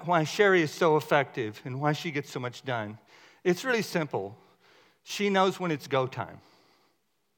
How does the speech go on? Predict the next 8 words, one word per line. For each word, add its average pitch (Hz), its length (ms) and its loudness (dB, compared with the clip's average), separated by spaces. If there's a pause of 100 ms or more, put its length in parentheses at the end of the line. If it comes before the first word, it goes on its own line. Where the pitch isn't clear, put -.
(120)
And 160 100 -2
when 196 100 2
it's 180 120 0
go 190 200 4
time, 143 540 -4 (200)
Sherry's 151 360 -4
gonna 135 200 -8
go. 117 260 -6